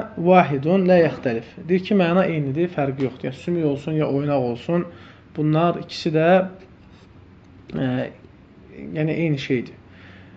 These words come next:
"Liənnə kullu azmin məfsulun ənəl-əxar bi fasilin fə innəhu yəxtəlif ənhu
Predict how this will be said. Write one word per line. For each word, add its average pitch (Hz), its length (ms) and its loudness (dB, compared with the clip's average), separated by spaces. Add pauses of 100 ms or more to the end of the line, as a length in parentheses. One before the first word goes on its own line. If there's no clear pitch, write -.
(180)
"Liənnə 208 480 6
kullu 196 260 4
azmin 180 560 4 (420)
məfsulun 175 600 2
ənəl-əxar 175 720 4 (440)
bi 165 80 0
fasilin 180 600 4
fə 135 160 -4
innəhu 175 460 0
yəxtəlif 160 420 0
ənhu 196 400 4